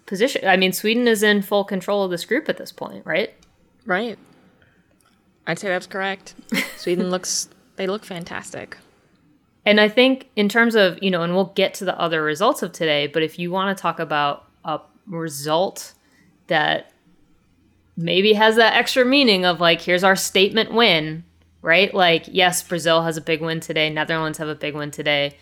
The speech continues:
Speaker 1: Team G B, Australia, both getting some wins. But in terms of, like, statement win, I think Sweden has the case for, hello, we're sitting in the best position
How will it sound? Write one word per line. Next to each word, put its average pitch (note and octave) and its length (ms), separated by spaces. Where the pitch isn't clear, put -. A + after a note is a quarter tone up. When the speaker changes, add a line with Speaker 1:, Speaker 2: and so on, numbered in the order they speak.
Speaker 1:
Team E3+ 220
G E3 160
B, D#3 280
Australia, D#3+ 520
both D3+ 380
getting D#3 280
some D3 200
wins. F3 380
But - 240
in F3 180
terms A#3 320
of, A#3+ 140
like, D3+ 460
statement - 760
win, E3+ 460
I D3+ 100
think D#3+ 240
Sweden F3 420
has F3+ 260
the F3+ 100
case D#3 460
for, D3 720
hello, E3+ 680
we're F3+ 280
sitting E3 500
in E3 120
the D#3+ 80
best C#3+ 300
position - 600